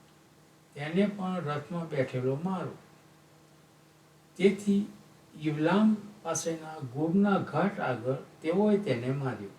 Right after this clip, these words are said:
તે મગીદોમાં નાસી ગયો ને ત્યાં મરણ પામ્યો.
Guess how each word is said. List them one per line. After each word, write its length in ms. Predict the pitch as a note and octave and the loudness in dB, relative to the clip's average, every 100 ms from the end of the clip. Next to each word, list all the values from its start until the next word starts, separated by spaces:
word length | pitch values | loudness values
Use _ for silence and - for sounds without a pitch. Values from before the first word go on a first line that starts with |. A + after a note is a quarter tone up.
| - - - - - - _ _ _ _ _ | -20 -20 -20 -20 -20 -20 _ _ _ _ _
તે 240 | C#3+ D3 D3+ | -4 -4 -2
મગીદોમાં 680 | C#3 D3 F3 A#3 G#3 F#3+ G3 | -4 -2 2 6 6 6 6
નાસી 360 | F3 D3+ - F3+ | 4 0 -2 -2
ગયો 280 | C#3 B2+ B2 - - - - - D3+ | 0 0 -2 -10 -20 -20 -20 -20 -14
ને 120 | D3 C3+ | -10 -10
ત્યાં 320 | D3 D#3 E3 C#3+ | -8 -6 -4 -2
મરણ 320 | A#2+ A#2 A#2+ | -2 -2 -8
પામ્યો. 440 | - A2+ G#2 - | -10 -14 -14 -16